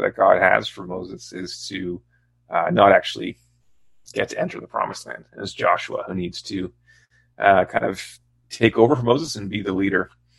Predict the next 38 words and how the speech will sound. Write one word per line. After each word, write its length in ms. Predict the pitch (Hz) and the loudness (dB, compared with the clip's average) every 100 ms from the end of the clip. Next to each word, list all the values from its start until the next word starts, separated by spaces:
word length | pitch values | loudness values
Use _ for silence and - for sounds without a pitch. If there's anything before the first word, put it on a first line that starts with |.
| _ - - - - _ - | _ -20 -20 -20 -20 _ -4
and 160 | 110 98 | -2 0
so 480 | - 120 113 - _ _ | 6 8 8 4 _ _
the 100 | 113 | -18
point 320 | - 143 139 - | -8 -4 -4 -2
being 280 | 131 113 | 2 2
to 60 | 98 | 2
football, 440 | - - 107 107 | -2 -2 2 2
if 120 | 135 - | 2 -8
we 120 | 87 | -12
could 120 | 90 | -6
make 180 | 92 - | -6 -6
some 140 | - | -10
sort 220 | - - | -10 -8
of, 140 | 101 - - _ _ _ _ - | -8 -10 -20 _ _ _ _ -8
uh, 80 | |
haphazard 580 | - 95 - 95 92 90 | -4 -2 -2 -2 -2 -6
connection 360 | 90 104 - - | 0 0 0 -10
here, 260 | 98 113 _ _ - - _ _ | -4 -6 _ _ -20 -20 _ _
is 260 | - 95 - | -10 -6 4
that, 380 | 110 92 - _ - | 6 6 2 _ -4
uh, 300 | - 107 101 | 2 2 2
the 100 | 98 | -4
mistakes 480 | 98 - - - | -10 -4 -4 -4
that 120 | 131 - | -10 -8
we 120 | 104 | -4
make 580 | 104 104 - - - _ _ _ | -2 -2 -4 -20 -20 _ _ _
here 360 | _ - 135 110 | _ -8 0 2
and 140 | 95 | 4
now 360 | 101 113 98 90 | 6 6 6 2
in 140 | 90 | -2
March 380 | 95 104 104 - | 2 2 2 -2
and 100 | 90 | -12
in 80 | 92 | -8
April 460 | 95 98 104 101 - - | -8 -6 -6 -6 -8 -20
with 120 | - | -20
free 240 | - 110 | -12 -8
agency, 440 | 98 98 - 92 87 | -8 -8 -12 -12 -12
with, 500 | - 98 - - | -6 -6 -6 -20